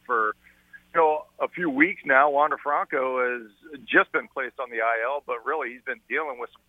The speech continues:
quad and hamstring issues throughout the course of the season, and that's no doubt been affecting his offense. And so, uh, the ability to still go out there and put up runs without their two best hitters has been a big deal. Um, also, the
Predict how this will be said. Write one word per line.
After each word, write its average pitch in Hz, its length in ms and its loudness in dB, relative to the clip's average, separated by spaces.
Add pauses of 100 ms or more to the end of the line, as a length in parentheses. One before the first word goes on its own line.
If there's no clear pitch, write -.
quad 127 240 0
and 117 80 -14
hamstring 117 400 -10
issues 120 520 -6
throughout 123 240 4
the - 60 -20
course 139 300 -2
of - 80 -12
the 107 80 -6 (100)
season, 151 400 -4 (340)
and 135 160 -2
that's 139 140 -4 (100)
no 139 200 -2
doubt 131 280 0
been 120 160 -4
affecting 120 400 -6
his 110 180 -12
offense. 127 580 -4
And 135 200 -16
so, 135 300 2 (320)
uh, 127 320 4 (140)
the 151 100 -2
ability 151 440 -2
to 139 120 -6 (140)
still 160 180 -6
go 131 220 -4
out 127 240 0
there 139 120 -4
and 123 120 -12
put 135 160 -6
up 135 160 -4
runs 120 260 -6
without 113 360 2
their 113 120 -8 (100)
two 147 120 -10
best 120 260 -2 (100)
hitters 135 380 -4
has 107 180 -2
been 113 140 -4
a 101 100 -14
big 110 140 -6 (100)
deal. 98 280 -4 (360)
Um, 113 480 4
also, - 640 -2
the 196 60 -8